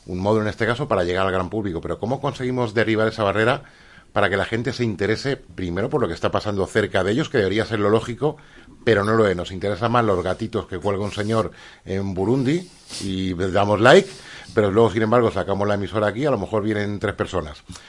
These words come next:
¿Cómo, cómo podemos dar un paso hacia adelante en ese camino?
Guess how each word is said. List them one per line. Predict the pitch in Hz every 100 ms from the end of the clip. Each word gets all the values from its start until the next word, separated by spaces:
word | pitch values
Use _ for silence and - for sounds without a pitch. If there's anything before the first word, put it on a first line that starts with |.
| - _
¿Cómo, | 127 147 147
cómo | 151 160 165
podemos | 156 156 147
dar | 135
un | 131
paso | 131 120 117
hacia | - 117
adelante | 101 92 92
en | 92
ese | 90 98
camino? | 82 76